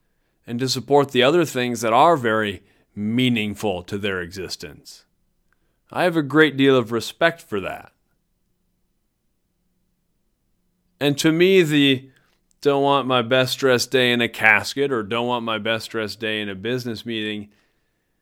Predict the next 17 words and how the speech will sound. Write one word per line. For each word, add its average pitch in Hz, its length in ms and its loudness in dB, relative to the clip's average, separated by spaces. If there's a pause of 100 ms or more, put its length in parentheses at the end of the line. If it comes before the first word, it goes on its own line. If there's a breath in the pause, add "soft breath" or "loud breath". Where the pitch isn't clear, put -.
(720)
it 190 220 -6
isn't 185 240 0
about 131 720 2
those 123 480 -4
things 110 320 -8
specifically. 85 1300 -12 (1160)
It's 135 180 -10
about 156 580 0 (1400)
not 135 440 -2
letting 127 680 -2
the 113 140 -4
world 107 1040 -6
dictate 101 680 -8
our 95 280 -10
existence 92 880 -14
to 104 360 -12
us. - 480 -20